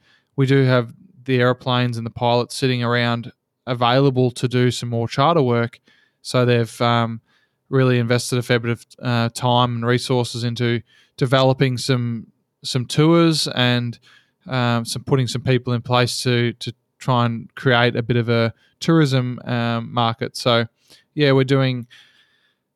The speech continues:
this thing called a, a safari, a Kimberley safari, which is like a five-night tour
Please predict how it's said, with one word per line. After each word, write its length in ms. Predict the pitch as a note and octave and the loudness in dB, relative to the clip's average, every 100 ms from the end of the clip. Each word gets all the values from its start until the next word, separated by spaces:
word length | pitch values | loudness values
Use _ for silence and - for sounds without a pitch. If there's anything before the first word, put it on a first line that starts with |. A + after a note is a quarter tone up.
| - | -6
this 160 | D3 - | -4 -2
thing 140 | C#3+ | -2
called 220 | D3 C#3 | 2 4
a, 220 | B2+ A#2+ - | 4 2 -2
a 80 | C#3 | -6
safari, 640 | - C3+ - C3+ C#3+ D#3 | -6 -4 0 2 4 2
a 40 | B2+ | 0
Kimberley 380 | - C#3 C3 | 0 0 2
safari, 500 | A#2 B2+ - B2+ C3+ | 0 -2 0 2 4
which 220 | C3 B2+ - | 2 0 -4
is 80 | |
like 120 | C3 A#2+ | -6 -6
a 60 | |
five-night 720 | - C3 B2 A#2 B2 A#2+ A#2 | -2 0 2 0 0 -2 -2
tour 400 | - C#3 B2+ B2 | -4 0 2 0